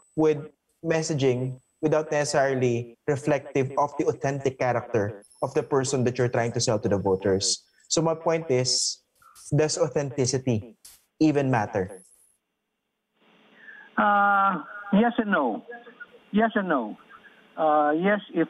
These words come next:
Speaker 2: uh, you can really come across, and no, if you don't come across. So, I mean, it, it all depends. And, uh, I, I cannot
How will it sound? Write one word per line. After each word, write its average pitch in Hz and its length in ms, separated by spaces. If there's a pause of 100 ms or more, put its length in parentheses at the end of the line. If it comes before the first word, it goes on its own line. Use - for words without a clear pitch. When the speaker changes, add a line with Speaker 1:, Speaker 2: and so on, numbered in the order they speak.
(120)
Speaker 2:
uh, 143 480
you 147 160
can 151 160
really 156 320
come 160 240
across, 156 420 (640)
and 151 140
no, 190 260
if 170 160
you 156 60
don't 156 260
come 156 180
across. 151 440
So, 156 120
I 156 80
mean, 175 280
it, 160 100
it 180 140
all 175 160
depends. 175 480 (560)
And, 156 260
uh, 151 220
I, 165 360
I 170 40
cannot 170 280